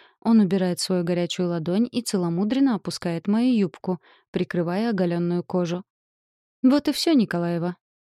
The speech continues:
Поднимается с корточек и поправляет и без того идеальный галстук, а я не могу оторваться от любования боссом.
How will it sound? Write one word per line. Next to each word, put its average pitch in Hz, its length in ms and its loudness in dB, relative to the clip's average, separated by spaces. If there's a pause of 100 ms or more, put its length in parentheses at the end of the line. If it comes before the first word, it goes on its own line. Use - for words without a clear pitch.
(380)
Поднимается 233 560 2
с - 80 -6
корточек - 640 -4
и 208 180 0
поправляет 202 600 -4
и - 20 2
без 170 160 -4
того 208 320 0
идеальный 190 400 0
галстук, 180 560 -4 (300)
а 220 100 2
я 190 200 4
не 175 120 0
могу 175 280 0
оторваться 175 640 -2
от - 140 -8
любования 185 760 0
боссом. 180 640 -4